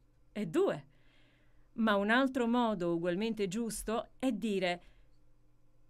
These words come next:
"Dividiamo ventiquattro in dodici gruppi". E se voglio dividere in dodici gruppi, dodici gruppi uguali, vediamo, eh,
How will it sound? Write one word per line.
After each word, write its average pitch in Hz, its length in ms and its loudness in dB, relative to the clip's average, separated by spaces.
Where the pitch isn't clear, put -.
"Dividiamo 311 520 4
ventiquattro 233 680 -2
in 196 140 -2
dodici 196 420 -4
gruppi". 156 640 -10
E 277 100 0
se 226 180 -2
voglio 214 260 2
dividere 196 460 -2
in 175 180 -2
dodici 208 400 -2
gruppi, 190 640 -4
dodici 185 420 -2
gruppi 202 320 -2
uguali, 185 520 0
vediamo, 165 840 -4
eh, 170 380 -4